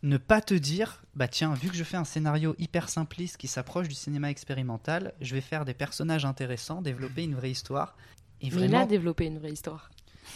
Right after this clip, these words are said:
Speaker 1: Non. <laughs> Non, pardon, mais non. En fait, ça, c'est l'histoire, comment dire, c'est l'histoire de la première grille de lecture que t'es censé avoir dans un film.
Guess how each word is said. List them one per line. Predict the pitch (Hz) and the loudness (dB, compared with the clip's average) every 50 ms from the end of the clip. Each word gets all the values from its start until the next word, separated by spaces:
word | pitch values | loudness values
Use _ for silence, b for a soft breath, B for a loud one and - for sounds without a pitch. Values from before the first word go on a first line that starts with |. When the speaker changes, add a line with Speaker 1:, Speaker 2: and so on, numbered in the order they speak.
| B B B B 175 - _ - - | B B B B -14 -14 _ -6 -2
Speaker 1:
Non. | 139 147 170 202 226 233 233 226 220 185 156 | 0 2 4 4 4 4 2 2 2 2 2
<laughs> | - - - - - 285 - - - - - - 311 - - 349 151 | 2 0 0 0 0 0 0 0 -6 -6 -4 -6 -8 -6 -6 -4 -2
Non, | 139 165 185 202 202 170 | -2 -2 0 -2 -2 0
pardon, | - 123 127 135 160 170 | 0 0 0 2 0 0
mais | 156 160 | 0 0
non. | 185 196 190 B B B | -2 -2 -6 B B B
En | B 147 | B 2
fait, | 190 214 208 - | 2 2 0 0
ça, | 151 - 190 | -4 -2 -2
c'est | 175 - 165 | -2 -2 -2
l'histoire, | 160 160 156 - - - 185 185 190 185 - - - - - - - - | -2 -2 -2 -2 0 2 4 4 4 4 2 -2 -6 -12 -18 -20 -18 -10
comment | - 139 135 139 | -6 -4 -4 -2
dire, | 147 147 131 - B B B B B B B B | -2 -2 -4 -6 B B B B B B B B
c'est | - - - 156 | -10 -6 -4 -4
l'histoire | 151 151 - - 202 202 196 | -4 -2 2 4 6 6 6
de | 170 | 8
la | 151 143 139 | 8 6 8
première | - - - 180 190 190 196 202 202 185 175 | 8 6 6 6 4 6 6 4 2 0 -2
grille | 151 147 180 160 | -2 -4 -2 -2
de | 160 | -2
lecture | 156 160 156 156 - - 190 - | -2 -2 -4 -6 -6 -10 -8 -6
que | - | -6
t'es | 143 - 127 | -6 -4 -4
censé | 123 135 127 - 143 | -4 -4 -4 -2 -2
avoir | 139 139 135 131 127 | 0 0 0 0 -2
dans | 123 117 117 | -2 -2 -4
un | 107 | -4
film. | - - - 202 226 208 147 | -4 -4 -2 -2 0 0 -2